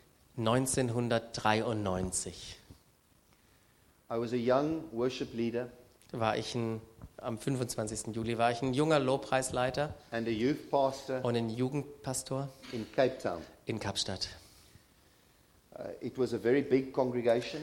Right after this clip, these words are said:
Speaker 1: Es war eine große Gemeinde.
Speaker 2: and they had a very big auditorium.
Speaker 1: Die hatten ein großes Auditorium.
Speaker 2: A thousand six hundred people.
Speaker 1: Tausendsechshundert Leute haben da reingepasst.
Speaker 2: And on Sunday evenings, that building would be full.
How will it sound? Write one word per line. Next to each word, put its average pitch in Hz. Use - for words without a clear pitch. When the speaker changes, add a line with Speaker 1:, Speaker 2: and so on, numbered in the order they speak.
Speaker 1:
Es -
war 120
eine 117
große 147
Gemeinde. 139
Speaker 2:
and 104
they 113
had 123
a 117
very 127
big 131
auditorium. 113
Speaker 1:
Die 110
hatten 117
ein 113
großes 127
Auditorium. 135
Speaker 2:
A -
thousand 139
six -
hundred 113
people. 101
Speaker 1:
Tausendsechshundert 123
Leute 123
haben 127
da 123
reingepasst. 123
Speaker 2:
And 113
on 120
Sunday 160
evenings, 139
that 113
building 113
would 104
be 107
full. 107